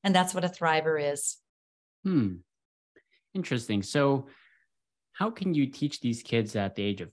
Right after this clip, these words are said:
Speaker 2: two? You know,
Speaker 1: Ah.
Speaker 2: 'cause, <laughs> because at
Speaker 1: We're
Speaker 2: that age, they're not really, uh, talking too much, right? And so they might not understand, like, an activity that you might be teaching a high school kid. So what are some, like, activities or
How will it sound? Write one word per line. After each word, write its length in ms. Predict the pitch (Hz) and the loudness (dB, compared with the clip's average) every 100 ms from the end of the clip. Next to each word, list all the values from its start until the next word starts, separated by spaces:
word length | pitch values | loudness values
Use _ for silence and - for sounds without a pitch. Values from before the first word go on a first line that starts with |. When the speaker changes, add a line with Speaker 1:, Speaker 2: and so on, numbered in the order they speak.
| - | -6
Speaker 2:
two? 380 | - 98 80 - _ _ | -2 -2 -2 -14 _ _
You 80 | - | 2
know, 60 | 240 | 8
Speaker 1:
Ah. 120 | 277 | 8
Speaker 2:
'cause, 280 | 107 101 - - | 6 -2 -10 -8
<laughs> 680 | 120 123 120 127 143 117 127 | -2 0 2 4 4 2 0
because 320 | 127 127 117 | 0 0 4
at 100 | 302 | 6
Speaker 1:
We're 160 | 294 - | 8 6
Speaker 2:
that 180 | 143 165 | 4 2
age, 280 | 127 120 113 | 4 0 0
they're 160 | 117 | 2
not 380 | 120 117 113 107 | 4 4 2 -2
really, 580 | 110 110 104 98 92 87 - | -4 -2 0 0 -2 -4 -6
uh, 280 | 87 82 71 | -8 -8 -10
talking 360 | - 135 113 101 | -4 -2 0 0
too 160 | 175 | 4
much, 420 | 143 90 90 - - | 4 4 0 -6 -8
right? 360 | 107 104 113 - | -2 -2 -2 -4
And 160 | 107 113 | -6 -4
so 440 | 120 107 101 101 | 0 0 2 0
they 140 | 104 113 | 0 0
might 200 | 110 110 | 2 2
not 200 | 104 - | 0 0
understand, 720 | 107 104 104 - 101 98 95 | -2 -2 -4 -4 -2 0 0
like, 340 | 90 85 82 - _ _ _ _ _ - | -2 -4 -8 -14 _ _ _ _ _ -2
an 80 | |
activity 680 | 107 98 - 110 107 101 98 - _ | 0 0 -2 0 2 2 0 -6 _
that 180 | 107 92 | -4 -2
you 60 | 101 | 2
might 320 | 98 90 - | 0 0 -6
be 120 | 104 | -10
teaching 420 | 92 107 98 98 | -6 -6 -4 -4
a 40 | 87 | -4
high 180 | - 120 | -2 -2
school 260 | - 98 | -2 -4
kid. 280 | 87 92 87 | -4 -6 -6
So 360 | - 98 92 - - - - | -4 -2 -2 -4 -16 -20 -6
what 140 | 127 | 0
are 80 | 147 | 0
some, 280 | 135 127 117 | 0 2 4
like, 300 | 110 101 92 - _ - | 4 2 0 -6 _ -14
activities 600 | - - 151 104 87 87 | -6 -2 0 -2 -4 -6
or 420 | 98 95 92 90 | -4 -4 -4 -8